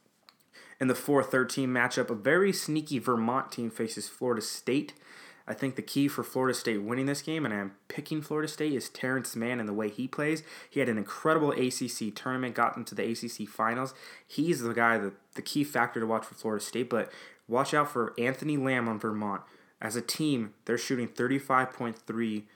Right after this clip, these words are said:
from three-point, three-point range, but Ver-, um, but Anthony Lamb is shooting upwards of forty percent. So I think Vermont, if they can get hot from three, that can cause some problems with Florida State, but I just think Florida State's defense is a little better,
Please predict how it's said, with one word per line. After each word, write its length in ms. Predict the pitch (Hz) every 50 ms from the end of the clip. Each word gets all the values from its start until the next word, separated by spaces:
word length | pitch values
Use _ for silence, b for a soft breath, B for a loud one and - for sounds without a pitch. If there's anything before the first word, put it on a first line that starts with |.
| B B B B
from 160 | - 110 98
three-point, 580 | 98 - - - 123 120 - - 117 117 110 - - - _ _ _ -
three-point 600 | - - - _ - 135 160 175 - - 139 123
range, 320 | 117 113 110 107 107 - - _ _ -
but 300 | 117 107 101 - - - _ _ - - - 135
Ver-, 280 | 113 117 113 110 113
um, 200 | 127 113 107 101
but 200 | 98 127 - -
Anthony 340 | 127 143 156 156 - 123 113
Lamb 340 | 113 117 131 131 123 113 110
is 80 | 104
shooting 320 | 101 - 123 117 113 110 101
upwards 440 | - 123 131 135 - 117 113 104 110
of 100 | 107 101
forty 260 | - - 113 110 110
percent. 520 | 104 - - - - - - 120 127 131 B B B B B B B B B
So 200 | - - 107 104
I 40 | 104
think 280 | 104 - 139 135 127
Vermont, 560 | - 127 117 110 113 113 117 135 151 143 - -
if 100 | 117 -
they 100 | 127 127
can 140 | - 127
get 140 | 110 110 -
hot 280 | - - 131 127 123 -
from 120 | 139 127
three, 480 | 113 - - 117 120 123 135 151 156 147 - _ -
that 140 | 117 110
can 120 | - 113 107
cause 280 | - - 131 139 135
some 120 | - 123 113
problems 320 | - 123 120 120 117 -
with 140 | 117 110 -
Florida 200 | - 120 117 117
State, 240 | 107 - - 127 143
but 100 | - 107
I 60 | 104
just 180 | 101 107 - -
think 140 | 104 98
Florida 260 | 98 - 107 101 95 -
State's 280 | - - 101 98 -
defense 420 | - - 131 135 131 - 139 127 -
is 140 | 123 120
a 20 | 127
little 140 | 131 127 120
better, 340 | 123 127 127 127 127 120